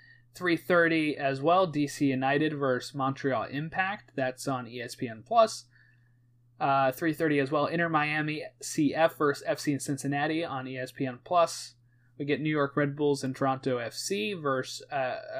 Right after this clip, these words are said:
at three thirty on E S P N Plus. Orlando City versus Nashville. That's on E S P N Plus. Philadelphia Union versus the New England Revolution. That's on A B C at three thirty on Sunday, November eighth.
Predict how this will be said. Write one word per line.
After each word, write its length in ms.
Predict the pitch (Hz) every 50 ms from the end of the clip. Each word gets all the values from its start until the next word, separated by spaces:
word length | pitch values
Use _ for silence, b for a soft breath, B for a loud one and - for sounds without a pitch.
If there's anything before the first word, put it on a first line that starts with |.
| 131
at 240 | 131 143 139 135 -
three 160 | - 156 147
thirty 380 | 143 - 165 151 147 143 143 143
on 120 | 139 127
E 80 | 131 135
S 120 | 131 127
P 120 | - - 139
N 140 | 135 131 131
Plus. 300 | 127 123 123 127 - b b b b b b b b b b b b _
Orlando 540 | 147 143 147 156 160 170 175 170 170 160
City 600 | 147 - - - 165 160 156 151 147 143 135 135 - b b b b _
versus 280 | - 156 147 175 - -
Nashville. 800 | 151 160 170 175 - - - 170 170 165 165 165 160 156 - b b b b b b b b _
That's 340 | - 143 135 139 - - -
on 260 | 143 135 131 123 117 -
E 100 | 135 143
S 140 | 131 117 -
P 140 | - - 135
N 160 | 117 110 110
Plus. 520 | - 208 214 202 190 - - - - - - _ _ _ _ _ _ _ _
Philadelphia 640 | - 196 190 185 180 190 180 175 - 196 180 175 160
Union 540 | 156 147 165 175 180 185 185 175 151 143
versus 240 | 135 143 139 - -
the 60 | - 147
New 120 | 151 151
England 280 | 151 151 147 147 143 143
Revolution. 480 | 143 139 139 143 147 143 135 - 127
That's 260 | 127 143 170 214 - -
on 180 | 277 269 247 233
A 200 | 214 240 240 208
B 180 | 190 226 220
C 460 | 196 - - 240 233 214 170 127 113
at 160 | 110 113 - -
three 240 | - 165 165 170
thirty 580 | 165 - 175 170 170 165 156 147 131 117 110 - b b b b b b b b b -
on 460 | 139 131 135 135 135 131 135 135 131 -
Sunday, 380 | - - - 143 139 139 143 143
November 360 | 143 143 139 139 139 139 135
eighth. 320 | - 151 151 139 127 -